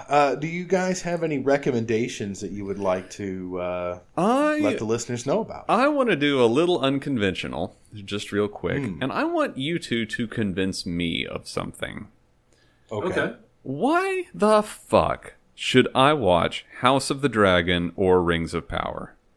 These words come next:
Speaker 1: Oh, you're not going to hear any convincing from me. I am watching House of the Dragon and enjoying it, but the only, literally, the only reason I'm enjoying it is because I found a YouTube channel that goes over what's missing from the books afterwards,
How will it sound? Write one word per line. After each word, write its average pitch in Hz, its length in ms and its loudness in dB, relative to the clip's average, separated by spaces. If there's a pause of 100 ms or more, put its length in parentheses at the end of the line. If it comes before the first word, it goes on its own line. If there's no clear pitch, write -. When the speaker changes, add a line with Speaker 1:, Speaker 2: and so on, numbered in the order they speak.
(760)
Speaker 1:
Oh, 196 140 12
you're 208 200 8
not 185 300 6
going 160 220 4
to 127 40 -2
hear 131 220 2
any 117 160 2
convincing 110 480 -2
from 104 180 -6
me. 110 140 -4
I 156 180 4
am 160 220 6
watching 139 320 2
House 120 280 0
of 131 80 2
the 101 80 -2
Dragon 104 400 0
and 98 140 -4
enjoying 95 480 -4
it, 123 180 -8
but 110 240 -2
the 117 100 -2
only, 175 300 0
literally, 131 840 6
the 131 160 -2
only 180 280 4
reason 180 240 -2
I'm 147 140 4
enjoying 135 440 0
it 104 160 -4
is 110 120 -10
because 110 260 -2
I 113 80 0
found 143 340 0
a 123 60 2
YouTube 135 480 -2
channel 110 500 -4 (280)
that 104 200 -2
goes 143 320 4
over 135 380 2
what's 127 420 0
missing 139 380 0
from 120 200 -4
the 98 60 -6
books 147 480 2
afterwards, 196 680 0